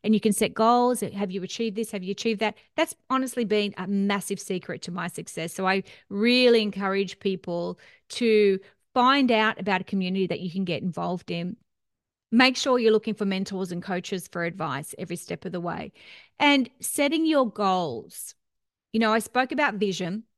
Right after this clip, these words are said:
I spoke about having this vision of where you wanna go. But when you set a goal and you put a date on it, think about it in ninety-day action plans. So my mentor has always taught me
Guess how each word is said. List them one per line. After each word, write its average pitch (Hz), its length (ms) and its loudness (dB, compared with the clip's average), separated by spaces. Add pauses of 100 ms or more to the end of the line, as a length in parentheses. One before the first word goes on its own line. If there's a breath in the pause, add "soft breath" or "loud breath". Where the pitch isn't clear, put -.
(120)
I 202 40 -6
spoke 226 280 -2
about 233 140 0
having 220 340 0
this 233 140 0
vision 196 320 -2
of 180 120 -4
where 185 120 0
you 180 180 -2
wanna 175 240 -4
go. - 360 -8 (760 loud breath)
But 208 200 2
when 247 260 4
you 359 140 2
set 294 300 0
a 269 40 -2
goal 196 580 -2 (380)
and 214 220 4
you 233 100 2
put 330 180 -4
a 302 60 0
date 240 360 0
on 139 180 -4
it, 131 140 -10 (580 soft breath)
think 285 200 0
about 311 340 0
it 294 140 -4
in 214 200 2
ninety-day 202 800 -2 (140)
action 190 400 -6
plans. - 640 -10 (160)
So 208 180 -2
my 233 280 4
mentor 240 520 2
has 208 240 -4
always 233 500 2
taught - 340 -6
me 160 200 -6